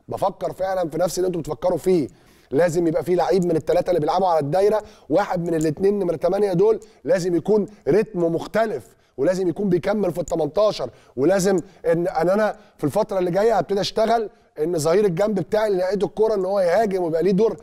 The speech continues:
دور فعال في بناء، آه، الهجمة، مش هيبقى واقف كده بالشكل ده". لازم كل الكلام ده يتم مناقشته مع الراجل، وبناء على هذه الجلسة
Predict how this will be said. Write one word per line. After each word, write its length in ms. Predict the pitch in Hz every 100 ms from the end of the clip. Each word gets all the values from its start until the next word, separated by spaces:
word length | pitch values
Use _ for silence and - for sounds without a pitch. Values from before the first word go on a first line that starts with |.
| - _
دور 180 | 135 220
فعال 480 | - 170 170 214 196 - _ -
في 120 | 175
بناء، 420 | 165 175 220 226 - _ _ _ 156
آه، 300 | 165 170 160
الهجمة، 500 | 151 233 214 147 98
مش 200 | 117 147
هيبقى 180 | 147
واقف 300 | 175 220 185
كده 180 | - 214
بالشكل 420 | 175 - 208 208
ده". 200 | 196 233 - - 123
لازم 420 | 190 202 196 165 - _ -
كل 260 | 220 202
الكلام 440 | 170 165 185 208 196
ده 200 | 214 - - _ _ _
يتم 400 | 131 220 240 208
مناقشته 440 | 170 175 208 208 196
مع 160 | 160
الراجل، 460 | 143 190 180 107 82 _ _ _ _ _ _ _ _ _ -
وبناء 560 | 131 143 180 262 262 214
على 200 | 185 190
هذه 300 | 185 175 233
الجلسة 540 | 185 240 247 294 302